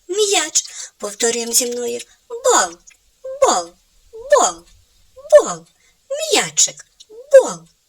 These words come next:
бол. Молодці. Машинка, car, як ворона говорить,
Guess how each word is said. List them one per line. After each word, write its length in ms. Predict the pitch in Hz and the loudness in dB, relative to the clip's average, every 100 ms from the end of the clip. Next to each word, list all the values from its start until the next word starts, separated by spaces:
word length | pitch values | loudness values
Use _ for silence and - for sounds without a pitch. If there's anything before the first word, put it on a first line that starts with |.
| _ | _
бол. 640 | 233 302 587 539 185 156 170 - _ _ - | -16 -16 2 2 2 -4 -18 -20 _ _ -18
Молодці. 1040 | 175 170 330 196 415 - - 403 381 403 _ _ - - - - - | -12 -10 -8 -8 -2 0 2 0 -6 -12 _ _ -20 -20 -20 -14 -6
Машинка, 720 | 311 453 - - 359 349 - 320 _ _ _ - | -4 0 2 0 -4 -18 -16 -18 _ _ _ -6
car, 540 | 320 285 277 277 320 - _ _ _ _ | 0 2 4 2 -2 -10 _ _ _ _
як 260 | 302 339 - | -6 -4 -6
ворона 460 | 392 339 220 190 | -8 -6 -6 -6
говорить, 540 | 185 185 175 180 196 | -6 -6 -6 -14 -14